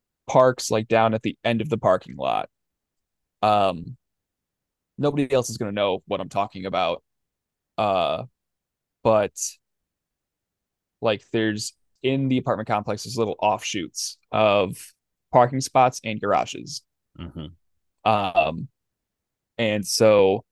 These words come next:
Speaker 1: I always try to park, like, closer to, um, the entrance to my little offshoot and, like, the main dragway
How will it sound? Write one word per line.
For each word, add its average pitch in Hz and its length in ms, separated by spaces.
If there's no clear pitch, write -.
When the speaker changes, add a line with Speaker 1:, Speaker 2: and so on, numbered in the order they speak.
Speaker 1:
I 123 260
always 117 260
try 110 160
to 101 60
park, 104 360
like, 95 200
closer 110 460
to, 104 600
um, 113 460
the 104 140
entrance 117 320
to - 80
my 107 80
little 110 200
offshoot 117 480
and, 113 100
like, 107 120
the 117 80
main 107 460
dragway 107 760